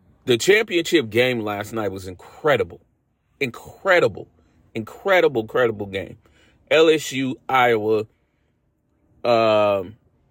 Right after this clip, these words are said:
Caitlin, Angel, Flau'jae,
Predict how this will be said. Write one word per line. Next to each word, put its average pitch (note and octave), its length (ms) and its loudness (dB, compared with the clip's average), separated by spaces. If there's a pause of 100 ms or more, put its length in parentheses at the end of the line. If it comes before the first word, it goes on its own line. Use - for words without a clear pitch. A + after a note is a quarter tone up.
(220)
Caitlin, C#3 720 2 (720)
Angel, B2 720 2 (500)
Flau'jae, A#2+ 840 4